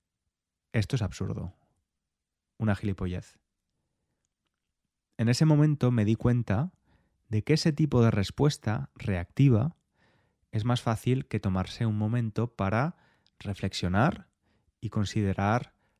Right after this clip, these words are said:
las motivaciones y las circunstancias y la situación. Las emociones son difíciles. Es mucho más fácil intentar controlar nuestro mundo y nuestra experiencia. Y tomamos juicios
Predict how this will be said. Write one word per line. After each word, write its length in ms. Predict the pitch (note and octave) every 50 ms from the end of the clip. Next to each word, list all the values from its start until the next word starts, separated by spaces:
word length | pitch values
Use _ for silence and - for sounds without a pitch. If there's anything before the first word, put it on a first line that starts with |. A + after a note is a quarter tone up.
| _ _
las 200 | - F#2+ F#2 -
motivaciones 840 | G2 F#2 F2 G2+ F#2 F2+ E2 - - G#2+ A2+ A#2+ C3 C#3 C#3+ - -
y 80 | - A#2+
las 160 | G#2+ G2+ G2
circunstancias 920 | - A2 - - A2 G#2 F#2+ - B2+ B2+ C3 - - C#3+ C#3+ D3+ - - _
y 100 | - C3
la 120 | A#2+ A2 G#2
situación. 640 | - A#2 F#2+ G2 F#2+ - - A2 G2+ F2 E2+ - - _ _ _ _ _ _ _ _ _ _ _ _ _ _ _ _ _ _ _ _ _ _ _ _ _ _ _ _ _
Las 180 | - A2 G#2 -
emociones 460 | A2+ G#2+ G2+ F2+ B2 B2+ D3 D#3 -
son 180 | - C3 B2
difíciles. 800 | A#2 A2 - - A2+ G#2+ F2+ G2+ F2 F2 F2 - - - - - _ _ _ _ _ _ _ _ _ _
Es 140 | - A2+ -
mucho 300 | A#2+ B2 C3 A#2 - C3+
más 180 | B2 A2+ G#2+ -
fácil 420 | - B2+ A#2+ - - A#2 A2+ G#2+
intentar 480 | A#2+ G#2+ G2 G2 F#2+ F#2 - G2 - -
controlar 580 | - A2 G#2 - G#2 F#2+ F#2+ F#2+ G#2 A#2 -
nuestro 360 | C3 A#2 G2+ F#2 - - - F#2+
mundo 560 | G2 A#2 C3+ C#3 C3 A#2+ A#2 C3 D#3+ F3 - _ - - _ _ _ _ _ _ _ _
y 80 | A#2 G#2+
nuestra 280 | G#2+ G2+ - - G2+
experiencia. 680 | G2 - - - F#2 F#2 F#2 F#2 F2 - - E2+ D#2 - - _ _ _ _ _ _ _ _ _ _ _ _ _ _ _ _ _ _ _ _ _ _ _ _ _ _ _ _ _ _ -
Y 80 | C3
tomamos 420 | A#2 - A#2+ A2+ A#2+ C#3 D#3+ D3+ -
juicios 560 | - - C3 B2+ - - C#3+ C#3 D3 - -